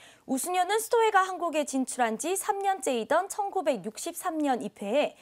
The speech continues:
오늘날까지 함께하고 있는데요. 가정방문 선교 사도직을 시작으로 본원 주방 사도직, 서원 사도직 등 안 해본 게 없다고 합니다.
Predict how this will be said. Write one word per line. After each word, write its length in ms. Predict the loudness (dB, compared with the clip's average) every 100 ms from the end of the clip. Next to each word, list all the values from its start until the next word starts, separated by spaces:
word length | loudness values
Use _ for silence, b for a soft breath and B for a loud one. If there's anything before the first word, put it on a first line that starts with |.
| B
오늘날까지 800 | -2 0 4 4 4 2 0 -2
함께하고 560 | -4 -4 2 2 2 0
있는데요. 560 | 0 -2 0 0 0 B B B B -2
가정방문 640 | 4 6 6 4 2 -2
선교 280 | -2 -2 0
사도직을 540 | 2 2 0 0 -2
시작으로 600 | 0 0 2 2 2 0
본원 380 | 0 2 2 2
주방 280 | 2 4 4
사도직, 580 | 0 -2 -2 -4 -10 b b
서원 360 | -2 2 4 4
사도직 520 | 0 0 -2 -4 0
등 160 | 2 2 -2 B B
안 180 | 0 0
해본 300 | 2 0 2
게 120 | 2
없다고 400 | 0 2 4 6
합니다. 480 | 4 0 -2 -2 -4